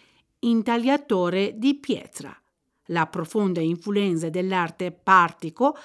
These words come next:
appare evidente anche nel bassorilievo di tre divinità di Palmira, che,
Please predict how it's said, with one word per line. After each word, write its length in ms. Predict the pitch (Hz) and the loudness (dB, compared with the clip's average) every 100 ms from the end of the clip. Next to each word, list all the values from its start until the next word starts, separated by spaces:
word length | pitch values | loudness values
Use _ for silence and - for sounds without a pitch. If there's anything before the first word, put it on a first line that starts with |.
| - - | -20 0
appare 440 | 381 403 262 196 220 | 2 2 2 2 0
evidente 640 | 311 320 214 185 185 208 208 _ | 0 0 0 -2 -4 -4 -6 _
anche 540 | - 226 208 180 185 175 | 0 2 2 -2 -4 -2
nel 320 | 180 170 165 _ _ | -2 -2 -6 _ _
bassorilievo 800 | - 190 226 226 302 311 214 185 | -4 -2 0 2 2 4 2 0
di 240 | 196 226 - | -2 -4 -2
tre 400 | 240 202 165 - | 0 0 -4 -8
divinità 720 | 175 190 254 320 339 233 180 | -8 0 4 4 2 -2 -4
di 280 | 196 226 226 _ _ | -2 -4 -4 _ _
Palmira, 640 | - 277 285 202 135 131 - _ _ | 0 2 4 2 -2 -12 -18 _ _
che, 260 | - 180 | -6 -4